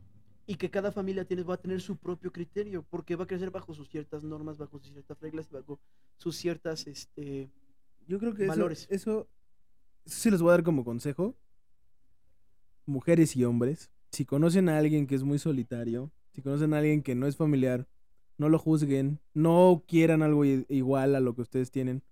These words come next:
Speaker 2: porque así como lo acaba de decir Ramse-, Ramsés, cada núcleo familiar es muy diferente. Y hay muchas familias muégano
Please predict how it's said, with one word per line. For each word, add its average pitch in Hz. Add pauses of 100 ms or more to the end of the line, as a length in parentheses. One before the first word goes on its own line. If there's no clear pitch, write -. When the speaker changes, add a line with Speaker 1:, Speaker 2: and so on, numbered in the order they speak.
(340)
Speaker 2:
porque 123
así 127
como 175
lo 135
acaba 139
de 143
decir 123
Ramse-, 131
Ramsés, 143 (1040)
cada 175
núcleo 165
familiar 135
es 131
muy 135
diferente. 123 (480)
Y 131
hay 143
muchas 151
familias 170
muégano 175